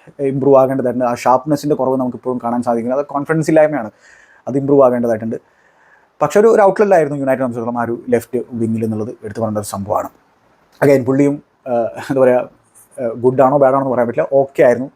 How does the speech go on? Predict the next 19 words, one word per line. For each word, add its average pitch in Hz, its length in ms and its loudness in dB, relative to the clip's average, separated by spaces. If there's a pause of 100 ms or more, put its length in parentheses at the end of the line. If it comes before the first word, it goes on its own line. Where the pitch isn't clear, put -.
(120)
എന്ന് 131 200 -2 (440)
പറയേണ്ട 131 300 4
ഒരു 127 100 0
സംഭവമാണ്. 92 380 -8
ഫുള്ളമും 196 460 2 (120)
അറുപത്തിനാലാമത്തെ 147 580 0
മിനിറ്റിൽ 123 280 -4 (260)
സ്മിത്ത് - 320 -2
റോയെ 151 80 6
പിൻവലിച്ചിട്ട്, 123 720 -4 (360)
ആ, 104 180 -2 (280)
കേനിയെ 147 320 6
കൊണ്ടുവരുന്ന 120 640 -2 (140)
സാഹചര്യം 110 420 -2 (100)
നമ്മൾ 107 140 -6
കണ്ടിട്ടുണ്ടായിരുന്നു. 92 600 -8 (460)
പിന്നെ 196 280 4 (600)
ഈ 156 240 2 (380)
സെർക്സി 151 440 2